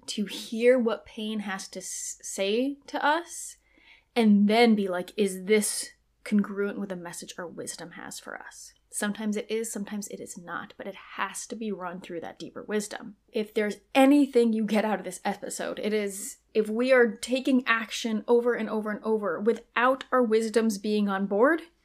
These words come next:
it is likely not going to get us to where we want it, where we want to.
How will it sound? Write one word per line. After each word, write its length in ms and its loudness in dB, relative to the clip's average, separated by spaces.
it 100 12
is 140 12
likely 380 6
not 220 4
going 140 0
to 60 0
get 180 0
us 120 -8
to 80 -8
where 140 0
we 80 -6
want 200 -10
it, 120 -20
where 280 -2
we 100 -6
want 260 -14
to. 280 -10